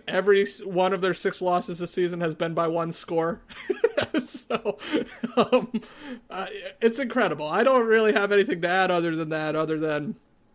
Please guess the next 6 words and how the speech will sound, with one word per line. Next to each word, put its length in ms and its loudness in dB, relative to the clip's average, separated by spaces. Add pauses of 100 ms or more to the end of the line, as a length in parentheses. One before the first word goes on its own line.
(680)
I 100 6
think 200 2
Herbert's 380 2
really 220 6
good, 380 4
and 440 -2